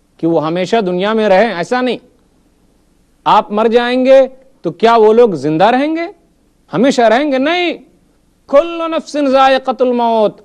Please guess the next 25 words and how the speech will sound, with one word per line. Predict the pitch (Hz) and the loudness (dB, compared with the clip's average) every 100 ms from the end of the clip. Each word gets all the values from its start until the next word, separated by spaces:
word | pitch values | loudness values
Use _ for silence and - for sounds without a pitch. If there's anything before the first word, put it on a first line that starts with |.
| _ | _
हर | 190 202 | -2 0
नफ्स | 208 254 - - | 0 -4 -6 -6
को | 208 208 | -2 0
मौत | 190 208 233 - | 0 -2 -4 -2
का | 185 | -4
मजा | 175 175 185 | -2 -4 -4
चखना | 202 254 269 | -4 -6 -6
है। | 175 - _ _ _ _ _ _ _ _ _ _ _ _ _ 104 | -6 -10 _ _ _ _ _ _ _ _ _ _ _ _ _ -6
मौत | 117 160 - | -2 -2 -2
से | - 180 | -6 -6
किसको | 180 180 - 359 | -4 -8 -4 -2
रुस्तगारी | 339 - 247 214 214 294 233 | -2 0 0 2 2 2 0
है, | 147 - _ _ _ _ _ _ - | -2 -4 _ _ _ _ _ _ -4
मौत | 165 254 311 | 0 2 0
से | - 269 | 0 -2
किसको | 262 277 - 370 | 0 -4 -4 -4
रुस्तगारी | 359 - 277 262 262 269 | -4 -2 -2 2 2 2
है? | 240 190 - _ _ | 2 0 -4 _ _
आज | 190 233 208 | 2 2 4
वो | 214 214 156 - 147 | 4 4 2 -4 -10
तो | |
कल | 131 170 | -4 -4
हमारी | 131 147 214 311 | -4 -6 -6 -4
बारी | 240 170 131 | -2 -2 -4
है। | 104 | -8